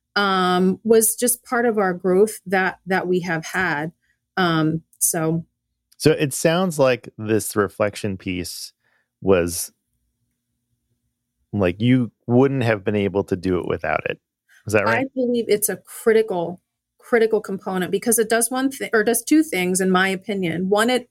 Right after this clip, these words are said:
Speaker 1: allows you to reflect and really identify the nuances of the work that you need to do. And secondly, it allows your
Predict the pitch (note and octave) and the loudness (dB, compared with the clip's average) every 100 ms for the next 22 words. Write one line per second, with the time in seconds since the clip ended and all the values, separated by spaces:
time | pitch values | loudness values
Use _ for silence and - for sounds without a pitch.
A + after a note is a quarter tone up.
0 | - G3 F#3 F#3+ F#3+ F#3 D#3+ E3 - F#3+ | -4 0 2 2 -2 -2 0 0 0 0
1 | E3+ - - - - G3 G3+ F3+ G#3+ A#3+ | 0 -4 -16 -18 -6 -2 0 4 4 6
2 | A#3+ G#3+ G3+ F3+ F3 F3+ F#3 - F3+ E3+ | 4 4 4 0 0 -2 -4 -2 0 0
3 | E3 E3 E3+ F3+ F#3 G3 F#3 E3+ F3 F#3+ | 2 0 2 2 4 4 4 2 0 0
4 | F3+ F3+ E3+ F3 D#3+ D#3+ - F3+ F3+ F3 | 0 0 -4 -4 -2 -2 -2 -2 0 0
5 | E3+ E3 - F3 E3+ E3+ F#3+ G#3 - - | 0 0 -4 0 2 4 4 2 -2 -20
6 | - - G3+ G#3 - C4 D4 D#4 B3+ G3 | -16 -2 0 2 0 -2 -2 -2 -2 -2
7 | F3 E3 E3+ - A3 G#3+ G3 F#3+ F3+ G#3+ | 0 0 -2 0 2 4 4 2 2 0
8 | G#3 G#3 | -2 -4